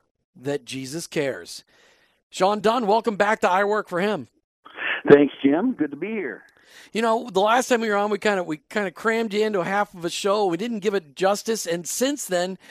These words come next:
Speaker 1: you've been back in Tampa talking with some people about really getting this done. I'm so excited to hear what's going on with the Jesus Cares campaign, but before we do, as I always do on every show, I wanna know,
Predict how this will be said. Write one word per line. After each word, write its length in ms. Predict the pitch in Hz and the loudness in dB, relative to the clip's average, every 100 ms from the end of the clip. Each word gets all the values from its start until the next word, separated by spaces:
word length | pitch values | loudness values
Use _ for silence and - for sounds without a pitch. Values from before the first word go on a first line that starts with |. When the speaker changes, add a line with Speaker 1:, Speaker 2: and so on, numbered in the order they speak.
| - - | -20 -14
Speaker 1:
you've 200 | 196 202 | -10 -2
been 240 | 208 185 | -2 -2
back 480 | 170 208 214 294 - | -2 0 0 -2 -4
in 220 | - 233 | -8 -8
Tampa 520 | 196 240 226 214 160 151 | -6 -2 0 0 0 -2
talking 500 | - 196 254 285 254 | -4 -4 -2 -2 -2
with 140 | 190 | -4
some 160 | - 160 | -4 -10
people 320 | 185 180 190 | -10 -4 -2
about 340 | 170 165 147 | 0 -2 -2
really 380 | 151 226 294 269 | -4 -4 -2 -2
getting 240 | 202 226 | -2 -2
this 180 | 202 180 | -2 -4
done. 380 | 151 214 233 208 - - - - | -2 0 0 -2 -8 -20 -20 -6
I'm 200 | 170 175 | -4 -4
so 320 | 165 - 247 | -6 2 2
excited 420 | 277 - 233 220 190 | 2 -2 -4 -4 -6
to 60 | |
hear 320 | 175 214 220 | -10 -6 -2
what's 240 | 190 190 - | 0 0 0
going 180 | 180 185 | -2 0
on 140 | 220 | -2
with 80 | 190 | -4
the 80 | 165 | -6
Jesus 360 | 170 190 180 | -8 -6 -8
Cares 300 | - 208 220 | -4 -2 -2
campaign, 440 | - 175 165 180 165 | -2 -4 -4 -4 -2
but 260 | 165 180 | 0 0
before 480 | 180 156 - 190 208 | -4 -10 -8 -4 -4
we 280 | 196 190 180 | -4 -8 -6
do, 360 | 180 196 117 - | -4 -4 -4 -8
as 200 | 127 131 | -8 -4
I 140 | 147 | -2
always 280 | 165 175 160 | 0 0 0
do 140 | 170 | 0
on 100 | 160 | -2
every 240 | 160 156 147 | -2 -4 -6
show, 380 | - 190 143 113 - - - - _ | -6 -4 -4 -6 -16 -20 -20 -20 _
I 200 | - 330 | -2 2
wanna 360 | 415 381 254 | 4 4 2
know, 380 | 196 175 165 156 | 0 -2 -2 -4